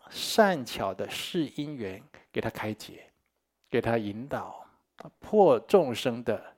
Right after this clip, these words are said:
群迷。啊，那这种说法，那当然是好像就不是一般的说法，就用神变来形容啊，对不对？有点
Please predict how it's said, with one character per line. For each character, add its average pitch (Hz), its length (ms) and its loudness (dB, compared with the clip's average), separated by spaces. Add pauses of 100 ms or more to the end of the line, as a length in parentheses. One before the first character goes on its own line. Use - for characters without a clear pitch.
群 - 240 0
迷。 104 320 -10 (1400)
啊， 135 100 0
那 135 180 0
这 165 220 0
种 113 160 2
说 123 180 0
法， 104 140 -4
那 117 120 -4
当 123 160 -2
然 110 200 -4
是 98 360 -12 (460)
好 110 160 -6
像 117 160 -4
就 110 140 -2
不 123 180 -6
是 135 180 -6
一 139 140 -8
般 120 180 2
的 120 80 0
说 117 160 -6
法， 107 140 -2
就 120 100 -6
用 110 140 -6
神 110 380 -2
变 175 260 4
来 98 140 -6
形 101 280 -10
容 92 160 -10 (120)
啊， - 200 -18 (160)
对 - 140 -10
不 101 60 -8
对？ 101 100 -10
有 110 100 -4
点 147 140 -4